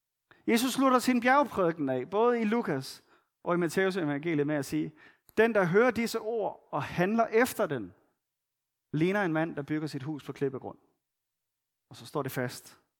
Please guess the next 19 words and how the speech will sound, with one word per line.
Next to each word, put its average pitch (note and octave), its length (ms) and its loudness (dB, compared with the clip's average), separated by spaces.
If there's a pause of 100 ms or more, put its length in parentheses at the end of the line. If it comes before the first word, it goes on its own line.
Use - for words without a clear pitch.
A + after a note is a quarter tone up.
(2250)
Jesus G#3 280 -2
kommer B3+ 280 6
til A#3+ 120 -4
Peter, C4+ 360 2
og C3 100 -4
Peter A#3 200 2
har G3+ 80 0
fisket A#3+ 360 -2
hele C4 240 4
natten. C4 420 2 (1040)
Og F3 60 -2
han F3 60 -2
siger, G3+ 160 0
"Tag G#3 180 2
ud B3+ 140 0
og G3+ 180 -6
kast - 460 -4
nettet G3 340 0
ud." G#3+ 280 -2